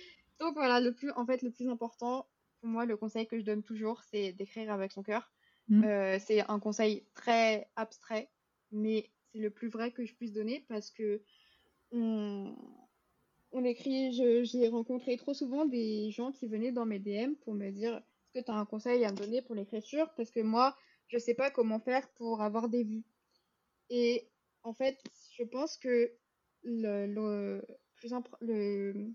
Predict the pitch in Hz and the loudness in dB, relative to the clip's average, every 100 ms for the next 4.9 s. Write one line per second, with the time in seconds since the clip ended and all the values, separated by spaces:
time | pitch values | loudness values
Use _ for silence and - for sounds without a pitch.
0 | - 220 208 190 - 349 - _ 359 269 | -12 -6 -4 -2 0 0 -2 _ 0 4
1 | 262 - 302 311 302 269 - 277 302 220 | 4 2 0 2 2 0 0 -4 -2 -4
2 | 226 214 202 202 240 - _ _ _ 247 | -2 -2 -2 -2 -6 -6 _ _ _ 2
3 | 226 226 - 262 - 226 208 226 240 247 | 2 2 0 -2 0 -2 -2 2 2 2
4 | - _ _ _ 226 220 208 196 | 0 _ _ _ -2 2 4 4